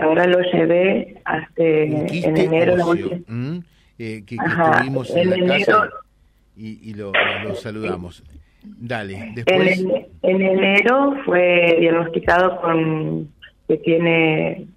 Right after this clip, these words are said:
Speaker 1: la columna en desviamiento, pero me dijo que todavía no es para operar porque es muy joven, me dijo.
Speaker 2: Ujú.
Speaker 1: Así que después, ¿qué me pasó con la nena que fue operada de la vista,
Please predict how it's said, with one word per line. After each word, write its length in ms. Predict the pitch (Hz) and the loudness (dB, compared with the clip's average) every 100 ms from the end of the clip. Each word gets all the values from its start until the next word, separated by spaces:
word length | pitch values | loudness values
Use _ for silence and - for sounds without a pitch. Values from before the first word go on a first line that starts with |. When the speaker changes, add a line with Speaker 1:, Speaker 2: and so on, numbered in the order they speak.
| - | -4
Speaker 1:
la 120 | 160 | 0
columna 420 | 165 160 170 175 | 2 2 2 2
en 140 | 170 | 0
desviamiento, 1000 | 165 160 147 156 170 180 - 247 349 - - _ _ _ _ _ _ _ _ _ _ - - - - - - - | 0 -2 -2 -2 -4 -4 0 -2 -2 -10 -20 _ _ _ _ _ _ _ _ _ _ -20 -14 -12 -10 -14 -20 -4
pero 240 | 170 180 | 0 2
me 160 | 196 190 | 4 4
dijo 640 | 185 185 196 190 180 170 | 2 2 2 4 4 2
que 120 | 165 160 | 0 2
todavía 340 | 160 156 165 | 4 4 4
no 100 | 165 | 4
es 380 | 165 175 170 - - | 4 2 -2 -12 -2
para 200 | 156 151 | 2 2
operar 520 | 151 151 160 170 170 | 2 2 2 2 0
porque 240 | 170 160 | -2 -2
es 80 | 147 | -4
muy 220 | 151 147 | -2 -2
joven, 440 | 147 170 170 180 180 | 0 2 2 2 0
me 140 | 165 | -2
dijo. 260 | 170 165 190 208 - | -2 -4 -6 -8 -12
Speaker 2:
Ujú. 340 | 135 117 95 92 85 82 _ - | -14 -14 -12 -14 -16 -20 _ -6
Speaker 1:
Así 380 | 170 160 - 180 | -4 -4 -6 -4
que 200 | 170 170 | 0 2
después, 560 | 170 165 170 190 196 | 0 0 2 2 0
¿qué 80 | 190 | 0
me 140 | 185 180 | 2 2
pasó 300 | 175 - 180 | 0 0 0
con 160 | 175 | 4
la 80 | 170 | 4
nena 420 | 165 180 190 214 | 4 2 2 0
que 120 | 208 185 | 0 -2
fue 160 | 180 | 0
operada 440 | 170 170 165 170 170 | 2 2 4 4 4
de 100 | 165 | 4
la 140 | 165 | 2
vista, 720 | 165 185 180 202 208 240 240 | 0 -2 -2 -2 -2 -2 -12